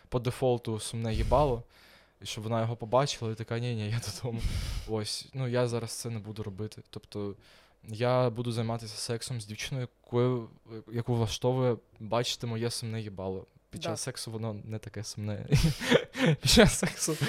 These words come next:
Speaker 1: ну, дивишся на моє обличчя і думаєш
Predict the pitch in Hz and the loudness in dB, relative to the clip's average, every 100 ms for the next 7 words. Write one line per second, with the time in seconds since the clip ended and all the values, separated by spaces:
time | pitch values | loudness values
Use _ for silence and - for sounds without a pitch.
0 | - - 165 139 123 117 127 127 127 120 | -2 -4 0 4 4 2 0 0 -2 0
1 | 120 123 117 113 113 131 - 113 117 117 | 0 2 2 0 -2 -2 -2 -2 -2 -2
2 | - | -4